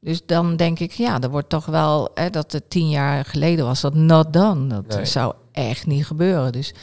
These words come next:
Speaker 1: de mindset is al heel erg aan het veranderen. En, nou ja, veel meer vanuit de bedoeling werkend. In plaats van, nee, dit zijn de regels,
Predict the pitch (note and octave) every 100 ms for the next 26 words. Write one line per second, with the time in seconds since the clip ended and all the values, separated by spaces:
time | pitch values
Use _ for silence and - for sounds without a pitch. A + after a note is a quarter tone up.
0 | - - - D3+ D3+ D#3+ F3+ - F#3+ F#3+
1 | - F#3+ F#3 F3 F3 F#3 F#3 F3 - E3+
2 | E3+ - - F3 A3 F#3 D3+ D#3+ E3+ -
3 | - D3 D#3+ D#3+ - - - - E3 E3+
4 | C#3 D3 - F3+ F3+ F3 E3 E3+ E3+ E3
5 | D#3+ D#3 D3 G#3 G3+ E3 D3 D3 D3 D3
6 | C#3 - E3+ G3+ - E3 D#3+ D3+ D3+ -
7 | D#3 D#3+ D#3+ D#3 D#3 E3 D#3+ D#3 D#3 D3+
8 | D3+ D3+ D3+